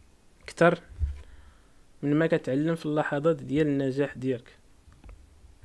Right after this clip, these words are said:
وهادي كما تيقولوا بالانجلي سيلف اكسبلاناتوري، فهمتي؟ يعني شارحه راسها، يعني فكرتي فيها شويه كت-، كيبان لك القلب. فملي،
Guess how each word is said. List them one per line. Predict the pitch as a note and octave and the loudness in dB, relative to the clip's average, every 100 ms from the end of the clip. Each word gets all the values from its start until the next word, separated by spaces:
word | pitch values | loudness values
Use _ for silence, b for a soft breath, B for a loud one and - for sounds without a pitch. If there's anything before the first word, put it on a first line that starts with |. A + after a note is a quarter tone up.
| - D#3+ | -10 -2
وهادي | G3+ C#4 A#3+ A3+ A3 - - - | 0 0 0 -2 -6 -8 -10 -8
كما | G3 G3+ | -4 -2
تيقولوا | G3+ E3+ F#3 E3+ | 0 2 2 2
بالانجلي | F3+ E3 E3+ | 2 2 2
سيلف | E3 G3+ F#3+ E3+ | 0 -2 -4 -6
اكسبلاناتوري، | - - D#3 D3 C3 B2 G#2+ b b b D3+ | -8 -4 -2 -2 -2 -2 -2 b b b -8
فهمتي؟ | D3 B2+ | -6 -4
يعني | B2 C3+ C3+ - | -2 -2 -2 -4
شارحه | - D#3 - D3 | -2 0 2 2
راسها، | C3+ C3 - - b b b b b b - | 2 -2 -6 -14 b b b b b b -10
يعني | B2+ C3 | -6 -6
فكرتي | - C3+ C#3 | -6 -6 -4
فيها | C3 C3 | -2 -2
شويه | - C#3 C#3+ D3+ | -2 -2 0 0
كت-، | D3 D3 - - - | -2 -8 -10 -18 -8
كيبان | C#3+ D3+ D3+ C#3+ | -4 0 0 0
لك | C#3 | -4
القلب. | C#3+ - C#3 - b b b b b b b b b _ _ _ | -4 -2 -2 -4 b b b b b b b b b _ _ _
فملي، | - C#3+ D3+ E3+ E3 D3+ - | -2 0 4 6 6 4 -4